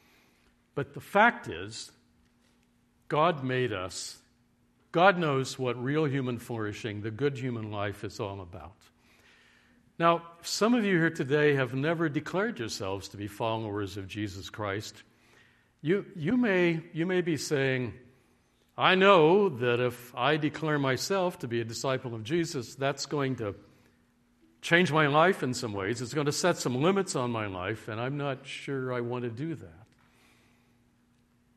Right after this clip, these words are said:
You need to understand that following Christ is following the wisdom of God and finding real human life.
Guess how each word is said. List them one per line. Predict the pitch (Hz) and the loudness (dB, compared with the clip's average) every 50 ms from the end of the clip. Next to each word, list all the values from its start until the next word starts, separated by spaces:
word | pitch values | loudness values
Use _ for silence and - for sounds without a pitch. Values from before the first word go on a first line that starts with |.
| _ - - _ _ _ _ _ _ _ _ _ _ _ | _ -20 -20 _ _ _ _ _ _ _ _ _ _ _
You | - 156 175 | -2 0 2
need | 190 185 160 | 2 2 2
to | 143 143 143 | 2 0 0
understand | 139 120 120 - - - 185 196 170 135 | 0 -2 -4 -6 -6 -6 -4 -4 -4 -6
that | 131 - - | -8 -12 -8
following | - 156 143 151 147 139 123 113 | -4 -2 0 0 0 0 -2 -4
Christ | 104 - - 185 202 156 107 123 123 - - 139 | -4 -6 -4 -4 -2 -2 -2 -4 -6 -10 -12 -14
is | 135 - | -16 -14
following | - - 143 127 127 127 127 123 117 113 113 | -8 -4 -4 -4 -2 -2 -4 -4 -4 -4 -4
the | 104 104 | -6 -4
wisdom | 104 127 135 127 127 120 127 120 107 101 107 117 - | -2 0 -2 -2 -2 -4 -4 -4 -4 -6 -10 -12 -12
of | - 98 90 98 | -14 -14 -14 -10
God | - - 165 165 120 92 98 104 98 101 _ _ _ _ _ _ _ _ _ _ _ _ _ _ _ _ _ _ _ _ _ - | -6 -6 -4 -4 -4 -6 -6 -8 -10 -14 _ _ _ _ _ _ _ _ _ _ _ _ _ _ _ _ _ _ _ _ _ -16
and | 131 117 113 | -12 -12 -10
finding | - - 143 131 131 127 113 120 117 113 110 104 98 - - _ - | -6 -4 -2 -2 -2 -2 -2 -4 -4 -4 -6 -8 -10 -14 -20 _ -10
real | 101 107 113 113 120 123 127 123 117 - - - - _ _ _ | -6 -4 -2 -2 -2 -2 -4 -6 -8 -12 -18 -20 -20 _ _ _
human | - 117 113 107 107 107 110 107 104 _ _ _ _ _ _ - | -10 -8 -8 -8 -8 -8 -10 -10 -14 _ _ _ _ _ _ -8
life. | 143 170 151 - - - - - - _ _ | -6 -6 -6 -6 -10 -16 -20 -20 -20 _ _